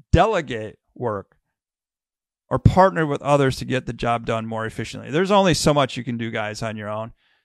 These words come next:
So you re-, to, to work smarter, you have to learn how to work with other people effectively. No man is an island unto himself. If you're just sitting there by yourself, doing everything by yourself, you're gonna get burned out, you're gonna get tired, you're gonna get disillusioned,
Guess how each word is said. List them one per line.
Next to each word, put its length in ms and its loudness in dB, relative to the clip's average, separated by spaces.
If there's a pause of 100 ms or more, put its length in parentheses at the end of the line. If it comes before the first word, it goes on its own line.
(140)
So 180 -2 (220)
you 180 -6
re-, 260 0
to, 220 -2 (120)
to 80 2
work 260 4
smarter, 640 2 (480)
you 160 -6
have 220 0
to 80 -6
learn 180 2
how 100 2
to 80 0
work 340 0
with 220 0
other 300 -6
people 500 -2
effectively. 580 -10
No 200 6
man 240 4
is 100 -2
an 100 -4
island 340 -6
unto 180 -8
himself. 440 -12
If 160 -4
you're 160 8
just 200 2
sitting 240 -6
there 140 -2
by 200 0
yourself, 420 -4
doing 180 -6
everything 380 -4
by 160 -2
yourself, 520 -4 (220)
you're 200 -6
gonna 340 -4 (540)
get 200 -10
burned 300 -4
out, 260 -2
you're 120 -12
gonna 160 -12
get 160 -14
tired, 320 -4
you're 80 -12
gonna 120 -14
get 180 -16
disillusioned, 720 -8